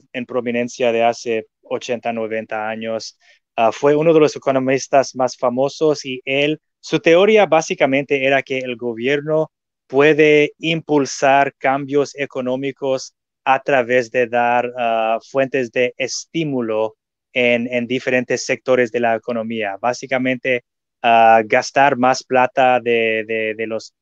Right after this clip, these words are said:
impuestos, más plata de los contribuyentes, y eso impulsaría crecimiento económico. Ah, eso obviamente no funciona, pues funciona temporalmente, pero crea burbujas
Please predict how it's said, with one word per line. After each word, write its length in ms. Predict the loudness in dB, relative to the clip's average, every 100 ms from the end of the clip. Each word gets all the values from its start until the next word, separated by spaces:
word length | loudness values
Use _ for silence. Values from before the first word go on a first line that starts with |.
| _
impuestos, 600 | -12 -2 -2 0 -4 -4 _ _ _
más 180 | -4 0
plata 300 | 0 2 2
de 80 | 2
los 160 | 0
contribuyentes, 1080 | -4 -6 -6 -6 -2 -2 -2 -4 -6 -6 -16 _ _
y 160 | -2 0
eso 220 | 2 2
impulsaría 840 | 2 0 -2 0 0 2 4 2 0
crecimiento 600 | -6 -8 -8 -8 -8 -8
económico. 800 | -10 -6 -4 -4 -4 -4 -2 -4 _ _ _ _ _ 0
Ah, 260 | 2 2 4
eso 460 | 2 4 4 4 6
obviamente 640 | 4 4 4 2 2 2
no 160 | 2
funciona, 800 | -2 -6 -8 -8 -6 0 0 0
pues 200 | -2 -4
funciona 400 | -4 -6 0 0
temporalmente, 840 | 2 0 2 4 4 2 -2 0 0
pero 240 | 2 0
crea 280 | 0 0 0
burbujas 760 | -2 -6 -4 -4 -2 -4 -4